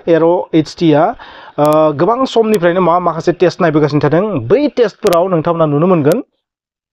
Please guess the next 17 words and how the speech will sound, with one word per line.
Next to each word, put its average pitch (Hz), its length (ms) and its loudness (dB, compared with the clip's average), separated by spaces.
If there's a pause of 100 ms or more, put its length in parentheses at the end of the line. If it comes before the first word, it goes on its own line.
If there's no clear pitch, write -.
(260)
बै 165 240 0
टेस्टफोराव 190 420 0
नोंथांमोना 175 400 -2 (140)
ओरैबायदि 202 300 2
गुबुन 180 200 0
गुबुन 185 180 2
रोखोमनि 170 200 0
टेस्ट 175 220 0
नुगोन, 170 260 0 (280)
माने 180 120 -2
एक्सिडेन्ट 196 460 0
जायोबा 180 220 2
बिनि 170 200 2
पेरासुटआ 170 500 0
गेवगोन 156 320 2
ना 160 80 0
गेवा, 151 300 0